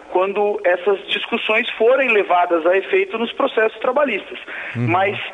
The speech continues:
Speaker 1: é um dos temas certamente mais polêmicos, porque o trabalho autônomo pressupõe que não haja uma subordinação entre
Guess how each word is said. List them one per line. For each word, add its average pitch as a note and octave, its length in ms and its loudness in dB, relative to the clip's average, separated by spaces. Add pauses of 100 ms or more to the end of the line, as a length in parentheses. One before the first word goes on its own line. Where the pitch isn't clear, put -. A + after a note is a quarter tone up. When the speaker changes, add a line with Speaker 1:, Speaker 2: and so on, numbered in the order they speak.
(360)
Speaker 1:
é F#3+ 380 4
um C4 180 2
dos C#4 200 -2
temas A#3 320 -2
certamente G#3+ 520 -2
mais G#3 240 0
polêmicos, D4 680 0 (120)
porque A#3 760 -2
o G#3 100 0
trabalho G#3 640 2 (340)
autônomo A#3 880 2
pressupõe A#3+ 800 0 (420)
que C#4+ 120 -2
não B3+ 240 4
haja A3+ 440 2 (300)
uma G#3 220 0 (120)
subordinação A#3 1200 0 (280)
entre G#3 640 -2